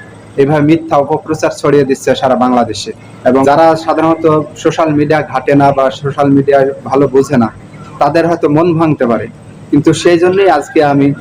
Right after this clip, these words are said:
নিয়ে আপনাদের সামনে উপস্থাপন করেছি। আসেন সর্বপ্রথম আমির হামজার সে ভিডিওটা দেখব, তার আগে আরো কিছু কথা বলে নিই। বিএনপি যে সারা বাংলাদেশে লুটপাট, চাঁদাবাজি করছে, তারও কিছু চিত্র দেখব। তো, আহ, বিএনপি যে মসজিদে আগুন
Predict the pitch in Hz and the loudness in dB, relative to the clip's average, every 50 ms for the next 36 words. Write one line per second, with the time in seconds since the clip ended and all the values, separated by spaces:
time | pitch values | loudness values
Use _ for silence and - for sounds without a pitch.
0 | - - 139 135 139 139 143 135 - - 135 139 135 139 139 - - 139 127 123 | -8 -2 2 2 4 4 4 2 0 0 -2 -4 -2 -2 -4 -2 -2 -2 -2 -2
1 | 120 - 151 151 - - 156 151 160 151 156 156 156 160 160 160 - 196 233 - | 0 -2 -4 -4 -4 -6 -4 -2 -2 -2 0 -2 0 -2 -2 0 0 -2 -2 -4
2 | - - - - - - - - - - - - - - - - - 143 156 - | -12 -18 -20 -18 -18 -18 -18 -16 -16 -16 -16 -16 -14 -12 -8 -4 -2 0 0 0
3 | 180 170 170 175 - - - - - - - - - - - - - - - 175 | 0 0 0 -2 -4 -8 -10 -8 -6 -6 -6 -8 -8 -12 -12 -12 -10 -4 -2 -2
4 | 175 185 185 185 190 190 220 208 185 185 180 160 - - 135 147 160 165 165 160 | 0 0 0 0 0 0 0 0 0 0 -2 -4 -4 -2 0 2 2 2 2 0
5 | 160 156 160 160 160 - 160 147 147 135 139 135 147 147 147 147 143 143 151 147 | 0 0 0 -2 -2 0 0 0 2 2 0 2 2 0 2 0 0 2 0 -2
6 | 147 - 139 175 - - 139 135 135 135 135 139 143 143 143 143 135 135 143 143 | 0 -2 -4 -4 0 0 0 0 2 0 0 2 2 2 4 2 2 0 -2 -4
7 | 147 - 165 147 - - 143 - 156 135 131 139 143 151 147 139 127 113 - 139 | -6 -8 -8 -8 -4 -4 -6 -4 -4 -2 0 2 2 2 2 2 0 0 0 0
8 | 147 151 156 151 165 156 156 160 160 - 160 147 151 147 - 143 143 143 147 151 | 0 0 0 0 0 2 2 0 0 0 -2 -2 -2 0 0 0 -2 0 0 0
9 | 151 160 165 - - 170 160 - - - - - - - 131 151 165 160 - - | 0 0 0 0 2 0 0 0 -4 -18 -20 -14 -4 2 2 2 2 2 0 0
10 | 160 156 156 147 143 - - - - - - 160 147 143 151 147 147 147 143 147 | 0 2 2 0 -2 -4 -10 -16 -16 -10 -4 -4 -2 0 0 0 0 0 -2 -2
11 | 147 156 147 - - 185 185 - - 143 156 180 175 175 160 - 156 - - 143 | -2 -2 -4 0 0 -2 0 2 0 0 0 0 -2 -4 -4 -4 -6 -6 -6 -8
12 | - - 147 139 147 139 131 120 147 190 233 - - - - - - - - - | -6 -6 -4 0 0 -2 -2 0 -2 -2 -4 -4 -12 -20 -20 -20 -20 -20 -20 -20
13 | - - - 139 127 131 127 - - - - - - - - - - - - 131 | -14 -6 -2 0 0 0 -2 -4 -8 -20 -20 -20 -20 -20 -20 -20 -18 -10 -4 -4
14 | 123 117 113 139 165 175 180 170 180 196 185 190 170 151 147 160 165 160 160 180 | -2 0 2 2 2 2 2 2 0 2 2 2 2 2 2 2 2 0 2 0
15 | 180 165 170 160 143 143 139 151 | 2 2 2 2 2 0 0 0